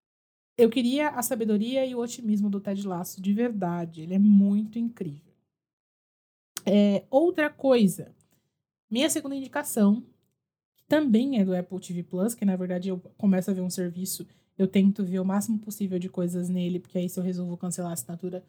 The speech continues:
eu não gasto mais de um mês. Eu sou dessas, mão de vaca, que não quer mais ficar, cansei de ficar assinando noventa streamings, porque a gente não tem como assistir noventa coisas de noventa streamings. Mas enfim, minha segunda indicação é de Mythic Quest,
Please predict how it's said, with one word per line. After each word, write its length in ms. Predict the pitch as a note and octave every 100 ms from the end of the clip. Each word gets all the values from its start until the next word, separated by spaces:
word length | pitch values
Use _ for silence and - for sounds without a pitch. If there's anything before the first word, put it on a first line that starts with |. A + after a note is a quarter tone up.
| _ _ _ -
eu 120 | G3+
não 380 | G3 F#3+ F#3 F3+
gasto 380 | F3 F3 -
mais 260 | F3+ F3 F3+
de 100 | F3
um 80 | F3
mês. 840 | E3+ E3+ F3 C#4 D#4+ - - - _
Eu 80 | F#3
sou 220 | - F3+
dessas, 500 | E3+ F3+ G#3 D4 G#3
mão 180 | F3 F3
de 120 | E3+
vaca, 320 | E3 G3 C4+
que 100 | A#3+
não 140 | F#3+ F3+
quer 160 | F#3+
mais 160 | F3+ F3+
ficar, 200 | - F3 - _ _ _ _
cansei 380 | - E4 - B3
de 60 | G#3
ficar 120 | G#3+
assinando 320 | G3+ G#3 G3
noventa 460 | F#3+ F#3 F#3+ C#4 D4
streamings, 480 | - - G#3+ B3 -
porque 200 | A#3 A3+
a 60 |
gente 180 | G#3+ A3
não 140 | A3
tem 220 | C4 A3 A3+
como 200 | A3+ G#3+
assistir 320 | G#3+ - G3+
noventa 380 | G3+ F#3 G3 G#3
coisas 340 | F3+ F3+ F#3
de 60 | F#3
noventa 260 | F#3 F#3
streamings. 320 | - - _ _ _ _ _ _
Mas 160 | C#4 D4+
enfim, 240 | E4 A3
minha 120 | G3 G#3+
segunda 280 | C#4 C4+
indicação 480 | C#4 C4+ C4+ - C4+ C4
é 80 |
de 120 | A3 A#3+
Mythic 360 | B3+ D#4+ - _ _
Quest, 560 | G#3 F#3 - - -